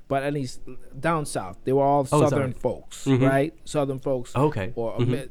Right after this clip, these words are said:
Speaker 1: but, you know, we can say the, the bands that were just in countless numbers in New Orleans also fed this, this kind of, you know, evolution of, of the bass,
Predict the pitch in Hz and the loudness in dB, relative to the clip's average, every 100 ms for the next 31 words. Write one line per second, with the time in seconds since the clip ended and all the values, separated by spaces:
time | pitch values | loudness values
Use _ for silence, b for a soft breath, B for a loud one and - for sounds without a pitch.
0 | 156 127 113 - 113 95 107 107 101 - | -6 -4 -4 -8 -8 -6 -6 -6 -6 -10
1 | - - 110 101 98 - b b b - | -10 -8 -6 -8 -12 -16 b b b -10
2 | 113 104 98 - - - - - - - | -8 -6 -8 -12 -16 -16 -16 -14 -14 -16
3 | - - 117 107 120 120 120 113 113 101 | -16 -12 -10 -6 -6 -4 -6 -6 -6 -6
4 | - - - - - - - 113 110 104 | -8 -12 -14 -14 -14 -14 -10 -8 -8 -8
5 | 110 107 - - - - - - - - | -6 -6 -6 -10 -16 -14 -14 -12 -12 -14
6 | - - - - - - - - - - | -16 -20 -20 -20 -20 -20 -16 -16 -16 -16
7 | - - - - - 123 107 98 - 139 | -18 -18 -20 -16 -12 -10 -10 -12 -8 -6
8 | 135 - 113 110 120 110 104 95 98 - | -6 -6 -6 -4 -2 -2 -2 -4 -6 -8
9 | 101 98 101 113 113 101 95 98 101 92 | -6 -2 0 0 0 -4 -6 -8 -8 -10
10 | - - 113 104 98 92 - - - 104 | -14 -10 -8 -8 -8 -10 -12 -14 -14 -14
11 | - 104 92 87 95 - b b b b | -10 -10 -8 -10 -12 -14 b b b b
12 | b - - 92 - 110 110 107 110 110 | b -14 -12 -10 -8 -8 -4 -2 -2 -4
13 | 101 90 90 - 92 87 85 87 80 62 | -6 -6 -10 -14 -14 -12 -10 -10 -12 -14
14 | - - | -16 -18